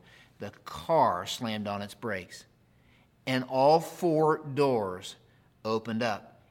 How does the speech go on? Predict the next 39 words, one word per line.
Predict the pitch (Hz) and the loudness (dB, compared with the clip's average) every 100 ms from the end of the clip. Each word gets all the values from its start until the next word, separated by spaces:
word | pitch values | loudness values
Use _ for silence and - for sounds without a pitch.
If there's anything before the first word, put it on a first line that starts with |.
| _ | _
and | 127 127 | -2 0
it | 123 | -2
felt | - 160 156 135 | -2 4 4 4
like | 120 110 | 0 -2
about | 107 104 101 | -2 -4 -4
fifty-two | - 135 127 139 123 143 | 0 0 0 -4 -2 0
young | 117 104 113 | 0 -2 -2
adults | 110 104 110 95 - | -2 0 0 -2 -6
came | 120 110 | -6 -4
out | 107 | -4
of | 101 | -4
that | 104 104 | -6 -6
car, | - 110 90 - _ - - 107 | -2 -2 -2 -10 _ -20 -18 -8
and | 110 | -2
they | 120 131 | 0 0
were | 123 95 | 0 -4
mad, | 85 87 98 113 117 - - - _ - - | -8 -8 -4 -2 -2 -6 -12 -20 _ -20 -10
and | 117 110 | -6 -2
they | 120 151 | 2 2
started | 156 156 131 117 | 2 2 2 0
running | 131 127 156 147 139 135 | -6 0 2 4 2 -2
after | 135 131 123 - 101 | 0 0 -2 -6 -8
us. | 92 - - _ _ _ _ - | -10 -16 -20 _ _ _ _ -4
I | 143 | 2
thought, | 151 139 | 2 4
"No | 147 156 | 4 2
problem, | 160 175 202 196 131 104 - | 4 6 6 4 -2 -6 -10
my | 143 127 | -2 0
brother's | 123 139 135 135 170 | 2 2 2 0 -2
here." | 240 | -2
I | 120 | -2
turned | - 151 147 | -2 -2 -2
around, | 139 135 160 165 104 90 - _ _ | -2 0 0 2 -2 -6 -18 _ _
and | 120 113 | -6 -4
my | 98 92 | -4 -6
brother | 92 110 127 143 151 175 | -10 -2 2 2 2 -2
and | 117 98 | -4 -10
his | 92 | -12
friends | - - 117 120 127 123 | -12 -6 -2 0 -2 -4